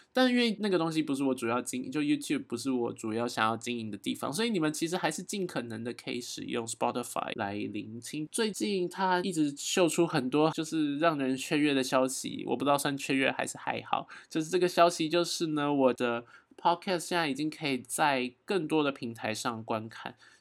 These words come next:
要包含了 Spotify 是原本的嘛，那他后来又通知说，像是 Breaker，有一个平台叫做 Breaker，然后一个是 Google Podcast，还有的是 Radio Public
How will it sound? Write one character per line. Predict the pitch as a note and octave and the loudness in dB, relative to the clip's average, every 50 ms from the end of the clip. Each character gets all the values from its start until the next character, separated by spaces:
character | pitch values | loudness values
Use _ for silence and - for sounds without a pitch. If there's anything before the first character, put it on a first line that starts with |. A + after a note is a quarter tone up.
| _ _ | _ _
要 | - F3 D#3+ D3+ | 0 2 2 2
包 | D3+ - D#3+ D#3 D3+ D3+ D#3 D3+ | 2 4 6 6 6 6 4 2
含 | D3+ - - - - C3 A#2 G#2+ G2+ G#2 G#2+ G#2+ A2 A2+ A#2+ | -2 -8 -14 -12 -6 -4 -4 -4 -4 -6 -8 -8 -6 -4 -2
了 | B2+ B2 B2+ B2+ - - - | 0 0 0 0 -2 -4 -6
Spotify | - - - E3+ F#3 F#3 E3+ - C3+ B2+ | -8 -2 0 0 2 2 2 0 0 0
是 | A2+ A2+ B2+ | 0 -2 -2
原 | A#2+ A#2 A2 G#2+ A2+ | -2 -2 -2 -2 -4
本 | C3+ B2+ - | -4 -6 -6
的 | - C3+ | -6 -12
嘛， | C#3 - - - | -14 -12 -12 -6
那 | C#3+ D3 D3 | -4 -4 -4
他 | C#3 - D#3 D3 | -2 -2 -2 0
后 | - F3 D#3 | 2 2 4
来 | C#3+ C3 C3 | 4 4 4
又 | C3+ C#3 C#3 | 4 2 0
通 | C3+ - D3 C#3 C#3 C3+ | 0 -2 -4 -4 -4 -4
知 | - - C3+ C3+ C3+ | -4 -2 -2 -2 -2
说， | C3 - - C#3+ C3+ C3 C3 | -4 -6 -4 -2 0 0 -2
像 | C3 C3 C#3 C3 C3 | -2 -4 -6 -6 -6
是 | C3 C3 - - | -6 -8 -10 -4
Breaker， | - D3+ D#3+ F3+ F3+ - - - B2 - - | -2 0 0 0 -2 -4 -6 -6 -6 -4 0
有 | B2+ B2+ | 0 0
一 | B2 | 2
个 | B2 B2+ B2 | 2 0 0
平 | B2+ A#2+ A#2 | -2 -4 -6
台 | - A#2+ A#2 | -6 -4 -4
叫 | B2+ A#2+ A#2 | -2 -2 -2
做 | A#2+ A#2+ A#2 - | -2 -4 -6 -4
Breaker， | - A#2+ A#2 A#2+ A#2 - C3+ - - - | -2 -2 -2 -4 -6 -8 -8 -6 -4 -4
然 | A2 A2 | -6 -6
后 | A2 B2 A#2+ | -6 -6 -8
一 | A#2 | -8
个 | A2+ A#2 A2+ | -8 -8 -8
是 | A2 A2+ A#2 A#2 | -6 -6 -6 -6
Google | A2+ - E3+ D#3+ D#3 D#3 D#3 | -2 0 0 2 2 2 2
Podcast， | D3+ - - C3+ C3+ - D#3 C3+ - - - - | 2 0 -2 -4 -2 -2 -4 -4 -4 -4 -8 -6
还 | - A#2+ A#2 | -4 -4 -2
有 | A#2 B2 B2 A#2 A2+ - E2 E2 - A2+ - | -2 -2 -2 -2 -2 -4 -6 -10 -14 -16 -12
的 | - A#2 A2+ A2+ | -10 -8 -8 -8
是 | A2 A2 - - - - - C3 C3+ C3 A#2+ A#2+ - - - - - G1+ G1+ - - | -8 -8 -8 -8 -10 -10 -8 -6 -4 -4 -2 -2 -4 -4 -6 -8 -8 -10 -12 -8 -2
Radio | D3+ D#3 D#3+ D3+ D#3 D#3 D3+ - | 0 2 4 4 4 4 4 2
Public | - - C3 A#2 - - - C#3 B2+ - - | 2 2 2 2 2 -2 -6 -8 -8 -8 -8